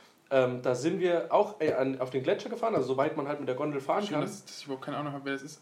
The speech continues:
Speaker 2: Hör auf, die Na-, Names zu droppen.
Speaker 1: <laughs>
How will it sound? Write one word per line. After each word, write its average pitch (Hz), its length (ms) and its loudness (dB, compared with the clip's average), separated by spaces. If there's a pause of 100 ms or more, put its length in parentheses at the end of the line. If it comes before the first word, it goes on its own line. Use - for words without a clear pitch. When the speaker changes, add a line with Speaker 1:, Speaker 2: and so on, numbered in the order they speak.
(120)
Speaker 2:
Hör 139 200 -2
auf, 165 180 -4
die 139 80 -12
Na-, 139 220 -2
Names 160 480 -4
zu - 140 -10 (340)
droppen. 123 180 4 (380)
Speaker 1:
<laughs> - 120 6